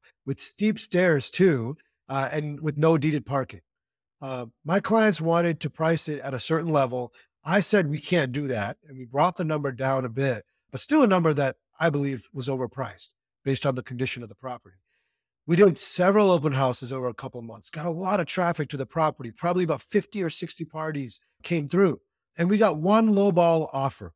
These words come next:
out of that. We rejected that offer as we should have, but my clients refused to drop the price.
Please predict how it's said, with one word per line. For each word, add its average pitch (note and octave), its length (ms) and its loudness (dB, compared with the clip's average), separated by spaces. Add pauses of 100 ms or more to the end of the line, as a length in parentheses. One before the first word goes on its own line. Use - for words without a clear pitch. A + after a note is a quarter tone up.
(380)
out A#2+ 160 -14
of E2+ 60 -20
that. E2+ 160 -20 (640)
We F#3 80 2
rejected G#3+ 460 4
that A#3 140 4
offer D#3+ 300 4
as D#3 180 2
we F#3 60 0
should E3 220 -2
have, C#3 300 0
but C#3+ 120 -6
my C#3+ 280 0 (240)
clients A3+ 440 0
refused E3 500 -4
to C#3 60 -10
drop A#2 260 -8
the G#2+ 60 -18
price. E2+ 380 -20